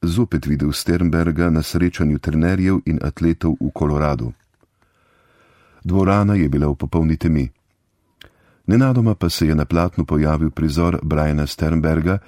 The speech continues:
ki teče in nato skoči v palici ter doseže svetovni rekord. Športnikom in trenerjem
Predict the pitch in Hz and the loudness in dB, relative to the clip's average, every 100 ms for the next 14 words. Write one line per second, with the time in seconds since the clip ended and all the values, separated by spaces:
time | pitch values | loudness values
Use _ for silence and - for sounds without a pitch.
0 | - _ _ - 87 101 98 - 107 - | -16 _ _ -4 -2 0 0 -2 -2 -2
1 | 78 73 78 80 71 - 82 - 71 - | -2 0 0 -2 -4 -2 -4 -2 -4 0
2 | 78 85 92 - 120 - _ _ - - | 0 0 0 -2 -4 -6 _ _ -8 -4
3 | 117 92 - 95 92 87 - - 76 73 | 0 0 0 0 0 -2 -4 -4 -2 0
4 | 71 73 69 62 - - _ _ _ _ | 0 -2 -2 -4 -6 -20 _ _ _ _
5 | _ _ _ _ _ - - 90 - 87 | _ _ _ _ _ -4 0 0 0 -2
6 | 82 71 69 73 80 92 90 85 | 0 0 0 0 2 2 2 0